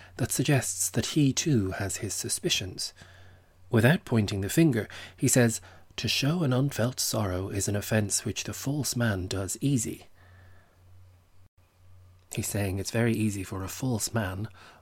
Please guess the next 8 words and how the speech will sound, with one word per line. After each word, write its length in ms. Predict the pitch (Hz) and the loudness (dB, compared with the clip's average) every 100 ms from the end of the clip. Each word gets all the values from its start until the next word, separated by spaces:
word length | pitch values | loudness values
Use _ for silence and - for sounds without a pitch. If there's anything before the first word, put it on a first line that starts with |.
| - | -8
or 120 | 95 | -4
a 60 | 92 | -2
liar, 480 | 92 107 98 90 - - - - - | 0 0 -2 -6 -10 -18 -20 -16 -12
to 120 | 117 | -10
pretend 520 | 110 - 135 104 92 | -8 -2 0 0 -2
to 160 | - - | -8 -10
be 100 | 101 | -6
sad. 480 | - 117 92 87 | -2 -2 -2 -8